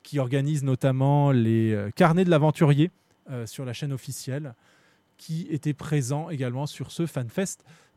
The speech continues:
Paris. Et voilà, euh, donc ce que vous trouvez au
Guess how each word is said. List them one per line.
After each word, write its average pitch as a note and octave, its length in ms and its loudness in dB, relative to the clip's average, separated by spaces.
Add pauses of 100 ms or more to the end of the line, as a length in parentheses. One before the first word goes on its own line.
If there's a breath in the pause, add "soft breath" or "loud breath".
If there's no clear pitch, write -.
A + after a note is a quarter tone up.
(120)
Paris. A#3 640 2 (100)
Et G3 380 0
voilà, C3+ 600 -2 (220)
euh, A#2 560 -6
donc C#3 260 -6
ce - 60 -12
que E3+ 80 6
vous D3+ 160 6
trouvez F#3 500 6 (460)
au G3 240 4